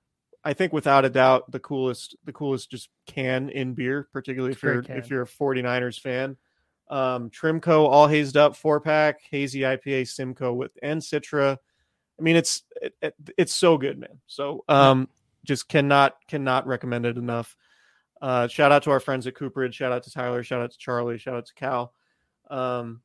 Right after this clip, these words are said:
Speaker 1: we appreciate them and going, going strong on year three, working with Cooperage and producing the Candlestick Chronicles Hazy. It's been amazing and, uh, and a great partnership for us.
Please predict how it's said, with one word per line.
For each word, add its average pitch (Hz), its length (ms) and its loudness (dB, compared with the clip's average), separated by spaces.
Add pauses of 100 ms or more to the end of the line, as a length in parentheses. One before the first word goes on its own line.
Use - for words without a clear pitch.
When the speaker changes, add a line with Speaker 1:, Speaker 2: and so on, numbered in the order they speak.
(140)
Speaker 1:
we 135 140 -6
appreciate 131 500 -2
them 139 300 4
and 139 280 -2
going, 160 420 2
going 170 240 2
strong 170 400 4
on 180 100 2
year 175 160 2
three, 175 420 -2 (240)
working 156 320 -6
with 165 180 -6
Cooperage 165 460 -6
and 139 180 -6
producing 151 400 -8
the 147 60 -8
Candlestick 147 400 -8
Chronicles 147 420 -4
Hazy. 156 360 -2
It's 139 120 -8
been 135 140 -6
amazing 135 500 -4 (460)
and, 123 180 -8
uh, 127 240 0
and 135 120 -6
a 127 40 -8
great 131 200 -6
partnership 151 420 -10
for - 160 -20
us. - 160 -20